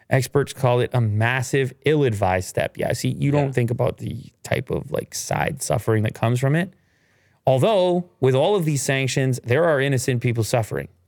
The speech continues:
Speaker 2: Yeah.
Speaker 1: And there's no way around that. Um, and maybe the people suffering, it all depends on the way that it's processed within Russia.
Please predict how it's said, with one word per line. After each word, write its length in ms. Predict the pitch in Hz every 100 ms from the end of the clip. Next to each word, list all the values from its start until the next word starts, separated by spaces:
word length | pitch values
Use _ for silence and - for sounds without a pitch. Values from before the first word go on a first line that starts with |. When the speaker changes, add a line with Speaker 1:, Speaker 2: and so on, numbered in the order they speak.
| -
Speaker 2:
Yeah. 260 | 101 95 95 _ _ _ _ _ _ _ -
Speaker 1:
And 160 | 123
there's 140 | 123 104
no 120 | 123
way 140 | 131 135
around 300 | 123 127 123
that. 280 | 117 117 - _ _ _ _ _ _ _ _ -
Um, 680 | 156 - - - - - 123 - _ _ _ _ _ _ _ _
and 360 | - - 113 110
maybe 440 | 113 131 131 123
the 120 | 120 117
people 360 | - 117 117 110
suffering, 540 | - 143 - 131 127
it 80 | 117
all 120 | 117
depends 320 | 113 123 117
on 60 | 104
the 60 | 107
way 140 | 104
that 120 | 104
it's 140 | 107 -
processed 680 | - - 131 151 - - -
within 320 | - - -
Russia. 380 | - - -